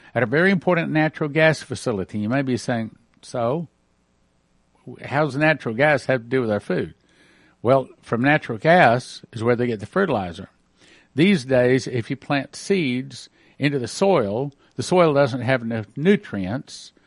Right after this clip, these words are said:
<laughs> to make it grow.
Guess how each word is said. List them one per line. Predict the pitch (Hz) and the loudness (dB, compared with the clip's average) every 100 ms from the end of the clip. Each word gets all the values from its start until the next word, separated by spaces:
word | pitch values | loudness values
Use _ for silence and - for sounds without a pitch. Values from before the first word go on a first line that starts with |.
| _ _ _ _ _ | _ _ _ _ _
<laughs> | |
to | - - 143 - _ _ _ _ _ _ - 135 | -10 -4 -6 -6 _ _ _ _ _ _ -4 0
make | 139 123 | 0 0
it | 110 | 2
grow. | 185 170 - | 4 4 2